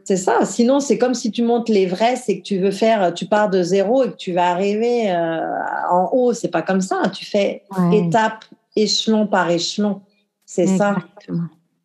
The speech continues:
Speaker 2: Exactement. Ben, hey, je te remercie, Stéphanie, d'être venue, euh, nous parler, à partir de ton petit coin avec tes oiseaux derrière. C'était cool. Je sentais qu'on était avec toi dans ton petit, euh,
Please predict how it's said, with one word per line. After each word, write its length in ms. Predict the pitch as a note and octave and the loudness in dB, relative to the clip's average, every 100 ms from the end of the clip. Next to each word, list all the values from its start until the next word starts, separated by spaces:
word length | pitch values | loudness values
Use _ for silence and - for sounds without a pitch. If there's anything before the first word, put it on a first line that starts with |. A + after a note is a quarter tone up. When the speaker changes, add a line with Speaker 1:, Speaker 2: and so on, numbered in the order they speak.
| - | 0
Speaker 2:
Exactement. 960 | G3 F3 F3 F#3+ - - F#3 E3+ E3 E3+ - - - - | 2 2 2 0 -2 -6 -2 0 -2 -4 -8 -20 -20 -2
Ben, 120 | G#3 - | 0 4
hey, 140 | B3 | 2
je 80 | C4 | 2
te 80 | B3+ | 2
remercie, 580 | A#3+ B3+ B3+ - C#4+ D4+ | 4 2 0 -4 -2 -4
Stéphanie, 640 | - A3 A3 G3+ A3 B3 C4 | -2 0 2 2 4 2 2
d'être 220 | G3 F3 | 2 2
venue, 360 | F#3+ G#3+ A3+ G#3 | 4 4 4 4
euh, 60 | |
nous 160 | G3 G3 | 2 2
parler, 640 | - G3+ F3+ G3+ A3 B3+ - _ _ F#3+ | 0 0 2 2 2 0 -8 _ _ -8
à 60 | |
partir 420 | F#3+ F#3 - A3 | -2 -4 0 2
de 80 | G#3 | 2
ton 220 | G3 G3 | 2 2
petit 180 | F#3+ - | 0 -4
coin 300 | - A3 A3 | 0 4 4
avec 220 | G3+ G3 | 4 2
tes 120 | - F3+ | 0 2
oiseaux 240 | F#3+ F3 A3 | 2 4 4
derrière. 500 | G#3+ F#3+ F#3 F#3+ F#3+ | 4 2 2 0 -2
C'était 180 | - F#3 | -2 -4
cool. 480 | - G#3+ A3+ F#3+ F3+ | 0 2 2 2 -2
Je 200 | - - | -6 -2
sentais 300 | G3 F#3 A3 | 0 2 2
qu'on 160 | G#3+ | 2
était 220 | F#3+ F3+ | 2 2
avec 240 | G3 F#3+ - | 2 2 -2
toi 180 | - G#3+ | -2 2
dans 140 | G#3 | 2
ton 200 | F#3 G#3+ | 4 2
petit, 420 | G3 - G#3+ G#3 | 2 -2 2 4
euh, 100 | F3+ | 2